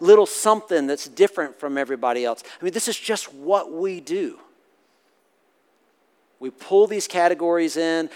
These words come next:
and we begin to measure ourselves up against it. And, and Paul says, "Don't put confidence in those things. Don't put confidence in, in the measurements that you have.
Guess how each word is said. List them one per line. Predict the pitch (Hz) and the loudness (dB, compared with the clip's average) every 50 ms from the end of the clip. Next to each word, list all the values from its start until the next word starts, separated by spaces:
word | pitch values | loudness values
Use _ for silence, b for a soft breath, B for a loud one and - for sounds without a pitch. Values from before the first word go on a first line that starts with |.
| B B - | B B -12
and | 127 131 131 | -8 -2 0
we | 160 170 | 0 0
begin | - 180 147 160 160 151 139 | 0 -2 -2 -2 -2 0 -2
to | 139 | -2
measure | 127 127 139 156 160 - 185 175 | -2 0 0 0 0 0 -2 -2
ourselves | 175 170 - - 180 170 165 156 - | -2 -2 -2 0 0 2 2 2 0
up | 165 156 - | -2 -2 -2
against | 175 143 147 156 151 143 - - | -6 -8 -6 -6 -6 -6 -6 -6
it. | 160 147 B B B B - | -6 -6 B B B B -12
And, | - 143 147 - | -10 -8 -8 -8
and | 147 143 139 - | -8 -10 -12 -6
Paul | - 160 165 190 202 | 0 2 4 4 2
says, | - - 175 151 135 | 2 0 -4 -4 -2
"Don't | - - 170 185 - | -2 -2 -4 -4 -4
put | - 202 185 - | -8 -10 -10 -8
confidence | - 185 180 196 - - 180 139 139 135 127 - - | -8 -6 -4 -6 -4 -6 -6 -6 -6 -6 -6 -8 -12
in | - 135 131 131 | -10 -10 -8 -4
those | 131 127 120 110 - | -2 -2 -4 -4 -8
things. | - - 117 107 104 104 107 - | -10 -10 -10 -10 -10 -12 -10 -8
Don't | 143 151 156 - | -6 -6 -6 -6
put | - 202 196 - | -6 -6 -6 -6
confidence | - - 175 185 196 - 185 156 151 143 135 - - | -6 -4 -4 -4 -4 -4 -4 -6 -6 -6 -6 -8 -8
in, | 139 131 135 | -8 -8 -8
in | 135 139 127 127 127 | -8 -10 -10 -8 -8
the | 120 | -8
measurements | 123 123 131 143 151 165 156 160 147 139 135 127 - | -8 -4 -2 0 0 0 -2 -4 -4 -6 -6 -8 -8
that | - 131 110 | -10 -10 -10
you | 110 123 147 180 175 | -10 -12 -12 -10 -10
have. | 156 147 147 131 123 127 B | -8 -4 -2 0 -2 -2 B